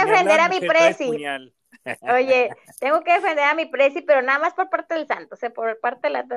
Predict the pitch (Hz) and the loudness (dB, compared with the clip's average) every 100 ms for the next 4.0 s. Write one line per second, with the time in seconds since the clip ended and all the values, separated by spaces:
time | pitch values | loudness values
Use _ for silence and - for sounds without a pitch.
0 | 240 240 233 - - _ _ _ _ _ | -10 -8 -6 -6 -10 _ _ _ _ _
1 | - 98 - 135 180 - 110 101 98 117 | -8 -6 -2 2 2 2 2 4 4 4
2 | 135 123 110 107 - 95 87 78 - 101 | 2 2 2 2 2 2 2 0 -2 0
3 | 107 104 104 123 123 120 104 90 - | 2 0 -2 -2 -2 -2 -6 -10 -12